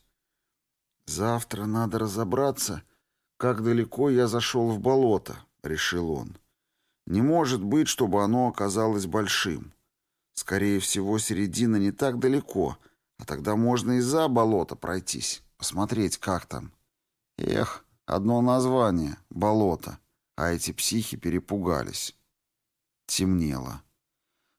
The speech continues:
Шрам прикрыл глаза и погрузился в сладкую дремоту.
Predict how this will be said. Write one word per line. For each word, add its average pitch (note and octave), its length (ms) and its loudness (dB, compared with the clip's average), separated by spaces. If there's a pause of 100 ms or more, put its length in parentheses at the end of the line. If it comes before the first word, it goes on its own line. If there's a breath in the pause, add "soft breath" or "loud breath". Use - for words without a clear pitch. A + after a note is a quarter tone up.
Шрам A2 520 2
прикрыл G2+ 540 2
глаза F2+ 580 2
и - 160 -2
погрузился F#2+ 840 0
в F2+ 80 -4
сладкую F2+ 640 0
дремоту. F2+ 680 0